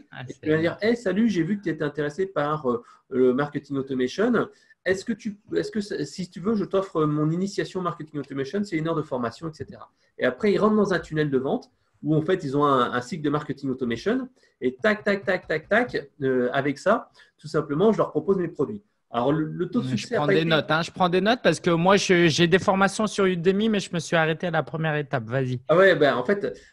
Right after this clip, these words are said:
Speaker 2: si tu t'arrêtes là, tu prends que c'est justement le growth hacking, c'est que tu dis, tu dois faire un tunnel de vente. Et donc,
Speaker 1: Ouais.
Speaker 2: en fait, ce qui se passe, c'est que voilà, t'as, t'as, t'as, t'as mis ta formation. Moi, j'envoie régulièrement des messages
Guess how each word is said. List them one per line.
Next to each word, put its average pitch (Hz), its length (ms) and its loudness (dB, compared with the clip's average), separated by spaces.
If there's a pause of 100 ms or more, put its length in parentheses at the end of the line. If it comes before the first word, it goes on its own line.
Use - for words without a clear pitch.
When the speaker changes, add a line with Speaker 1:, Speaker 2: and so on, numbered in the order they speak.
Speaker 2:
si 151 120 -8
tu 151 140 -16
t'arrêtes 156 260 2
là, 214 120 0
tu - 160 -16
prends 185 180 -4
que 135 300 -2
c'est 139 140 -4
justement 185 260 0
le 151 80 4
growth 147 240 0
hacking, 202 300 -4
c'est - 120 -8
que - 60 -18
tu 147 100 -10
dis, 190 140 -10
tu - 100 -8
dois 135 120 0
faire 160 160 -4
un 135 40 -2
tunnel 135 300 -4
de 143 60 -4
vente. 165 280 -6 (400)
Et 131 100 0
donc, 196 200 6
Speaker 1:
Ouais. 170 40 2
Speaker 2:
en 151 60 4
fait, 180 160 -4
ce - 80 -16
qui 180 80 -10
se - 80 -14
passe, 170 200 -4
c'est 135 100 -6
que 127 100 -6
voilà, 156 220 0
t'as, 147 180 -2 (260)
t'as, 117 140 0
t'as, 117 220 -4
t'as 170 120 0
mis 208 120 0
ta 196 100 2
formation. 160 560 -4 (220)
Moi, 156 160 2
j'envoie 175 260 2
régulièrement 156 500 4
des 175 120 0
messages 151 420 -2